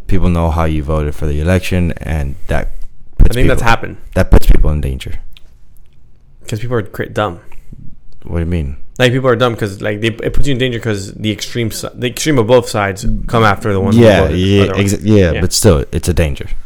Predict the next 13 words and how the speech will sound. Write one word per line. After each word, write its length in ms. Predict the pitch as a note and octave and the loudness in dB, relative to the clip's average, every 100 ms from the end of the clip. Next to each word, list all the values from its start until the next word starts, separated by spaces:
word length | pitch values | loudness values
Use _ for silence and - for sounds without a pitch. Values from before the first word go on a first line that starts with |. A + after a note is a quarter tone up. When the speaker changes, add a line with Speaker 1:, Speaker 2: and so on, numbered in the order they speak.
| - - | -8 -12
Speaker 2:
Yeah. 200 | D#3+ C3 - - - | -12 -12 -12 -14 -2
Speaker 1:
I'm 140 | A2+ | -2
just 120 | G2+ G2+ | 0 -2
saying 140 | G2+ | -2
that 80 | F#2+ | 0
that's, 280 | F#2 - - | -2 -4 -2
that 260 | F#2+ G#2 | 2 4
risk 260 | F#2+ F#2+ - | 6 2 0
could, 220 | F#2 - | -4 -2
can 200 | - E2+ | -2 -2
be 320 | E2 E2 D2+ - | -2 -4 -6 -8
mitigated 640 | E2+ F#2 F#2+ F#2+ F#2 F#2+ D#2+ | -2 0 2 4 4 4 4
by 480 | E2 E2 D#2 C#2+ | 4 4 0 -2